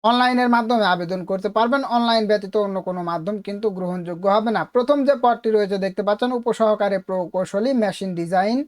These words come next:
and ডেভেলপমেন্ট সেকশন স্থায়ী। এখানে আপনাকে বেতন দেওয়া হবে সর্বসাকুল্যে আটত্রিশ হাজার ছয়শো চল্লিশ টাকা। পদসংখ্যা হচ্ছে একটি। শিক্ষাগত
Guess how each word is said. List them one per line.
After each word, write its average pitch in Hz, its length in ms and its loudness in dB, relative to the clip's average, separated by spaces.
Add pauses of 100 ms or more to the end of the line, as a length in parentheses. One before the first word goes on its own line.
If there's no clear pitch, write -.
(380)
and 269 100 2 (100)
ডেভেলপমেন্ট 254 600 2 (120)
সেকশন 233 360 0 (380)
স্থায়ী। 226 300 2 (580)
এখানে 269 240 2
আপনাকে 269 300 0
বেতন 226 440 0
দেওয়া 202 180 4
হবে 208 140 2
সর্বসাকুল্যে 190 760 -2
আটত্রিশ 214 520 -8
হাজার 175 280 -2
ছয়শো 214 380 -6
চল্লিশ 190 400 -6
টাকা। 240 160 -2 (100)
পদসংখ্যা 196 500 -2
হচ্ছে 156 240 -8
একটি। 165 260 -8
শিক্ষাগত 208 380 0